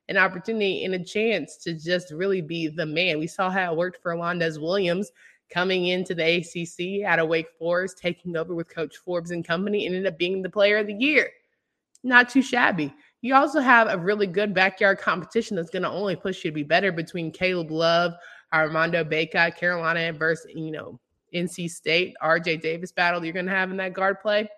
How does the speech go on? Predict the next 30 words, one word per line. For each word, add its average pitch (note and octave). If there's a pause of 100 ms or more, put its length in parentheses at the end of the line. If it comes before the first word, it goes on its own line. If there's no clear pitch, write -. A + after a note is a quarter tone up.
(460)
You're B3+
asking B3+
for A#3
a G#3+
good G3
sign. F#3
Now, G3 (400)
when A3+
you C4
say B3
N C4+
C B3+
State, F3 (840)
what G#3+
is F#3+
there F3
to F3
be E3
happy D#3+
about? D#3+
I'm E4
just F4
telling E4+
you, D#3+ (420)
when A3
you B3
think F4+
about C4
the G#3
losses, D3+